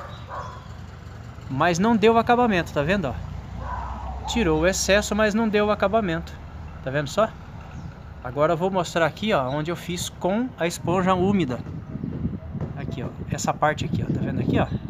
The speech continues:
Essa parte aqui eu fiz com a esponja úmida, olha só.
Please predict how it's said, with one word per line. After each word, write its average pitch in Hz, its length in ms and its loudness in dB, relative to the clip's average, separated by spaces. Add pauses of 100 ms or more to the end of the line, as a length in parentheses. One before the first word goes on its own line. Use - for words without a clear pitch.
(880)
Essa - 200 -8
parte 151 260 -2
aqui 143 200 -4
eu 185 80 -2
fiz 180 300 -6
com 190 80 -6
a 196 40 -4
esponja 185 400 -2
úmida, 156 440 -2 (680)
olha 139 200 -6
só. 127 260 -6